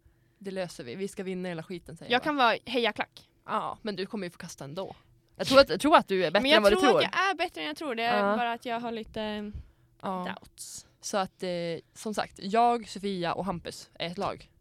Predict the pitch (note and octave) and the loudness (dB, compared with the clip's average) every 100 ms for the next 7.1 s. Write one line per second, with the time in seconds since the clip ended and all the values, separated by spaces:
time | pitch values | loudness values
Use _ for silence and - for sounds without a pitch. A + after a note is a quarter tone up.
0 | - G#3+ F#3+ - - - F#3 E3+ F3 - | -14 -12 -12 -18 -20 -18 -16 -14 -16 -10
1 | G3 F#3 F3+ - F#3+ D3+ D3 C#3+ - - | -8 -6 -8 -8 -6 -4 -6 -8 -8 -10
2 | D#3+ - E3 D#3 D#3+ D#3+ D3+ D#3 F2 - | -10 -8 -6 -6 -6 -6 -8 -10 -16 -16
3 | - _ _ - E3+ B3 - G3+ F3+ A3+ | -16 _ _ -16 -6 -6 -4 -8 -8 -10
4 | - C4 C4 F#3+ G3 B4+ B4+ G4+ E4+ - | -12 -14 -8 -8 -8 -8 -6 -8 -10 -8
5 | A3 A3 A#3+ A#3 C#4 C#4 B3 C4 C4+ A3 | -2 -2 -2 -6 -6 2 6 4 2 -6
6 | A3 C#4+ F4 F4 F4 E4+ E4 F4 A#4+ F#4+ | 0 4 8 10 10 10 6 4 4 6
7 | F#4 | 4